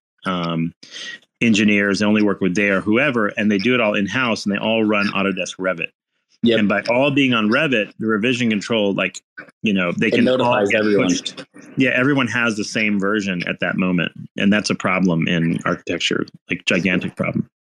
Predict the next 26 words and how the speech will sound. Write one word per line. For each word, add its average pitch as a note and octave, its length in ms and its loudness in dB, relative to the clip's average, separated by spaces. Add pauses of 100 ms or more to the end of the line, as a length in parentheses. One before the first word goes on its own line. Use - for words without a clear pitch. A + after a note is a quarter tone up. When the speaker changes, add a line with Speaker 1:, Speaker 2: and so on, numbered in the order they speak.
(560)
Speaker 2:
Yeah, B2+ 120 2
a - 20 4
lot C3 200 2
of F#3 80 2
the D#3 60 -4
things C#3 340 4
with, A2 460 0 (220)
with, G#2+ 320 0
like, F#2 300 0 (1080)
some A#2 200 0
of A2 60 4
the G2 80 2
military A2+ 460 2
contractors, B2+ 760 0 (360)
I - 40 2
mean, D3 120 4
they F3+ 100 4
do F#3 180 2
a A2+ 40 2
pretty A2+ 240 2
good G2 160 2
job G2+ 260 2
of E2+ 160 -6
keeping F#2+ 420 2
everything F2+ 640 0 (500)
controlled, G#2 560 0